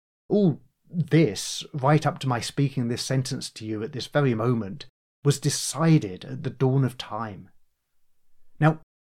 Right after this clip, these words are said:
I might not be the humblest of humans, but I'm not so arrogant as to imagine that my very existence is necessary. I can believe that a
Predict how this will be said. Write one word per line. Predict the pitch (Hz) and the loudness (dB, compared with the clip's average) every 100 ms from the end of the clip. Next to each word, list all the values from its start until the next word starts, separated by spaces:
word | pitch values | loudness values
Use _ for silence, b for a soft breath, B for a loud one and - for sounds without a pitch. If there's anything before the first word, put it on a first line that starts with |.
| _ _ | _ _
I | 160 165 156 | 6 6 6
might | 147 170 190 | 4 4 4
not | 175 | 2
be | 151 | 2
the | 131 | 4
humblest | - 143 143 170 | 6 6 6 2
of | 170 | 2
humans, | - 196 196 208 175 | 0 0 0 0 0
but | 165 | 4
I'm | 147 | 4
not | 160 - | 4 2
so | - 175 - | 0 -2 2
arrogant | 143 180 175 117 101 117 | 4 6 4 0 -4 -6
as | - | -4
to | 131 | -4
imagine | 127 135 131 131 | 0 0 2 0
that | 123 | 0
my | 131 123 | -4 -4
very | 131 139 131 | 0 2 2
existence | 120 98 98 139 147 - 110 101 - | -2 -6 0 2 0 -4 -8 -8 -6
is | 113 101 - | -6 -6 -8
necessary. | 139 117 156 165 139 - 98 92 98 - _ _ _ _ _ _ _ _ | -4 0 2 2 0 -2 -8 -10 -14 -18 _ _ _ _ _ _ _ _
I | 160 | 8
can | 175 | 8
believe | 160 151 208 220 165 | 10 8 6 2 0
that | 131 123 | 0 0
a | 113 | -2